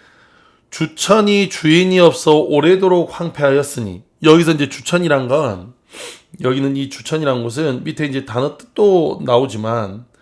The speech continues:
이 나오지요. 감숙성의 지명으로 술만 나는 물이 샘솟는 곳이라서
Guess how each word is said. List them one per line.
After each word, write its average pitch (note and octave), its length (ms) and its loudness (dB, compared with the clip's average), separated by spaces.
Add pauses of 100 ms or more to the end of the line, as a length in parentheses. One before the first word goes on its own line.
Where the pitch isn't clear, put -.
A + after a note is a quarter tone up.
(800)
이 D3 140 -8
나오지요. C3 580 0 (400)
감숙성의 F3 760 0
지명으로 D3+ 640 -4
술만 A#3+ 720 -4
나는 D3 300 2
물이 C3 240 -6
샘솟는 D#3 600 -4
곳이라서 A2 760 -6